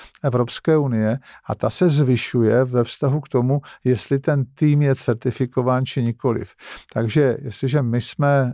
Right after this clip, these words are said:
eh, letos, loni vysílali vrtulníky například do Řecka,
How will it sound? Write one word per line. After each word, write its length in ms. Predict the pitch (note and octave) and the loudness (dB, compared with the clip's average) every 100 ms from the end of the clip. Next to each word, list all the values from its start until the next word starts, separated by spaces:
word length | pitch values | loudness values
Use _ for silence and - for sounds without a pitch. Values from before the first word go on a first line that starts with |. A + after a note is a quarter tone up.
| - | -6
eh, 300 | C3+ A#2+ G#2 G2 _ - | -2 0 0 -4 _ -2
letos, 600 | A2 - A2+ G2+ - - | -2 -2 -4 -4 -10 -8
loni 380 | A#2+ A#2 B2 A#2 - - - - | -4 0 0 -2 -6 -20 -12 -6
vysílali 540 | A2+ G#2+ - B2 B2 B2 | -4 -4 -2 0 2 0
vrtulníky 580 | A#2 - B2 A#2+ A#2+ A#2 | -2 -4 -4 -4 -4 -4
například 480 | A2 - - B2 | -4 -8 -2 -2
do 80 | A2+ | -2
Řecka, 520 | G#2+ A#2+ - - A2 | -4 -6 -8 -4 -6